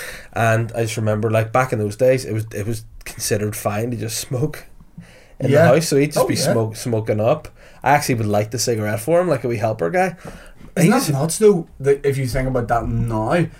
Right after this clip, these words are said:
Speaker 2: Like, I
Speaker 1: Yeah.
Speaker 2: remember my granny's house. My granny smoked, my granda smoked, all my aunties smoked.
Speaker 1: Uh-huh.
Speaker 2: And you would liter-, and 'cause it was, like, a small council house with,
Speaker 1: Yeah.
Speaker 2: like, low ceilings, you'd walk in, and honestly, you, the,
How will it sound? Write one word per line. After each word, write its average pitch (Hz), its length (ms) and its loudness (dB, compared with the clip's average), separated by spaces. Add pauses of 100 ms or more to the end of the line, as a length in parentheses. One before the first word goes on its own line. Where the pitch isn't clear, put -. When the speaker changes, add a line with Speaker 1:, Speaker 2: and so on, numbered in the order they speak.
(160)
Speaker 2:
Like, 120 340 0 (280)
I - 60 4
Speaker 1:
Yeah. - 20 6
Speaker 2:
remember 165 320 4
my 123 180 2
granny's 117 460 -2
house. 147 280 0 (300)
My 123 160 -2
granny 127 300 0
smoked, 131 360 -2
my 123 60 0
granda 120 300 0
smoked, 127 460 -2
all 135 200 6
my 123 120 2
aunties 113 400 0
smoked. 127 260 0
Speaker 1:
Uh-huh. 104 160 -2 (340)
Speaker 2:
And 135 140 2
you 135 120 4
would 135 160 2
liter-, 139 360 2
and 131 140 2
'cause 147 160 2
it 156 60 -4
was, 131 140 -2
like, 113 120 2
a 113 80 2
small 117 600 2
council 120 420 0
house 160 200 4
with, 131 80 2
Speaker 1:
Yeah. - 0 -
Speaker 2:
like, 117 180 2
low 120 160 4
ceilings, 131 460 2 (320)
you'd 131 160 2
walk 156 340 6
in, 151 260 2 (280)
and 135 300 4
honestly, 165 460 2
you, 139 240 2
the, 139 180 2